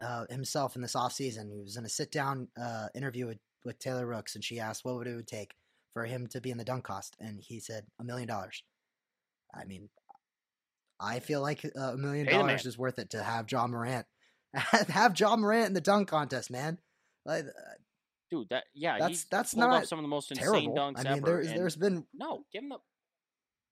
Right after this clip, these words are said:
Speaker 2: Adam Silver can figure that out. They give the
Speaker 1: Give
Speaker 2: man
Speaker 1: him
Speaker 2: his million dollars and put on an absolute show.
Speaker 1: Give him the bag. I wanna see a show in the dunk contest. Make the dunk contest great again.
Speaker 2: Yes.
Speaker 1: I, I miss it.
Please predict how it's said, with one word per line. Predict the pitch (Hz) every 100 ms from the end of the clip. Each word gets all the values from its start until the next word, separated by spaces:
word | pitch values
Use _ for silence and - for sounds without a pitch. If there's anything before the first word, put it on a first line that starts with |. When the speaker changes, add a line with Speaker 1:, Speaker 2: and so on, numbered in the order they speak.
| _ _ _ _ _ _ _ _ _ _ _ _ _ _ -
Speaker 2:
Adam | 190 160
Silver | 165 139 135
can | 123
figure | - 120 110
that | 98
out. | 98 98
They | 127
give | 143
the | 147
Speaker 1:
Give | 143
Speaker 2:
man | 175
Speaker 1:
him |
Speaker 2:
his | 202
million | 120 123 120
dollars | 113 113 113
and | 110 101
put | 120
on | 120
an | 113
absolute | 110 107 - 104
show. | - 98 87 - _ _ _ _ _ _ _ _ _
Speaker 1:
Give | - 143
him | 208
the | 180
bag. | 139 151 113 - -
I |
wanna | 143 165
see | 156 180
a |
show | 151 160
in | 156
the | 120
dunk | 120 120
contest. | - 101 87 92 -
Make | 160 175
the |
dunk | 160 151 156
contest | 160 165 170 143
great | 131 135
again. | 113 151
Speaker 2:
Yes. | 110 - - -
Speaker 1:
I, | 127
I | 120
miss | 139 156 -
it. | 101